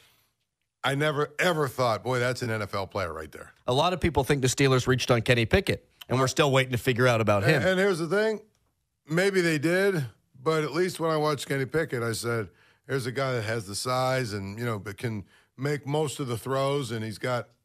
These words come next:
Speaker 1: a lot of what you were looking for to be an N F L quarterback." I never once said that about Trey Lance.
Speaker 2: Well, save for Mason Rudolph, who can you bring in that would legitimately be a competition guy that doesn't wanna come in and he's definitely crowned the starter? 'Cause I'm looking for those guys.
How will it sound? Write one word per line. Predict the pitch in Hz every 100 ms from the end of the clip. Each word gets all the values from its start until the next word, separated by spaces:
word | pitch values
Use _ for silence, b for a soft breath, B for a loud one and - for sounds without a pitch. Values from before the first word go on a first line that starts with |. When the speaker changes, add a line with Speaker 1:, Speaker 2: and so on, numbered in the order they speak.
| _
Speaker 1:
a | 127
lot | 135 139 156
of | 151 113
what | 110 143 117
you | 123
were | 120 120 123
looking | 127 131 123
for | 110 120
to | 120
be | 110
an | 120
N | 120
F | 110
L | 110 107
quarterback." | 110 117 107 95 - b b
I | 190
never | 220 208
once | 190 202
said | 165 165
that | 131
about | 117 110 104
Trey | 110 101
Lance. | 95 87 -
Speaker 2:
Well, | 175 185
save | - 202 233
for | - 208
Mason | 185 175 156
Rudolph, | 156 196 151 131
who | - 180
can | - 196
you | 170
bring | 160 151
in | 156
that | 143 131
would | 123
legitimately | 127 113 123 156 151 127 139
be | 123 127
a |
competition | 110 131 120 113 - 104 98 85
guy | 78 76 - b b
that | 135
doesn't | 139 170 180
wanna | 180
come | 165 151
in | 143
and | 120 -
he's | 117 113
definitely | 104 147 147 165 143
crowned | 131 151 135 113
the |
starter? | 107 - 95 80 80 b b b
'Cause | - 175
I'm | 220
looking | 202 - 147
for | 120
those | 104 95
guys. | - 80 69 -